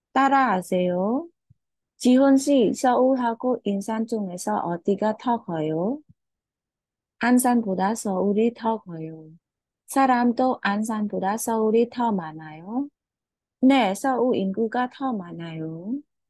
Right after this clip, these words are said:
그래요? 그래서 서울은 너무 복잡할 것 같아요.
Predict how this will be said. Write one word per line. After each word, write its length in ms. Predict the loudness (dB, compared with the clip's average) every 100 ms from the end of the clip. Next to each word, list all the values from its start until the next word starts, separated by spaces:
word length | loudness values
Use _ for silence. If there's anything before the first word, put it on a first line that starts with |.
| _ _ _
그래요? 720 | -6 -2 0 2 0 -2 -4 -6
그래서 500 | -4 -2 0 0 -2
서울은 560 | -2 -4 -4 -2 -2
너무 320 | -4 -4 -4
복잡할 640 | -4 -8 -8 -8 -4 -4 -2
것 140 | -4
같아요. 840 | -6 -8 -6 -4 -2 -2 -2 -4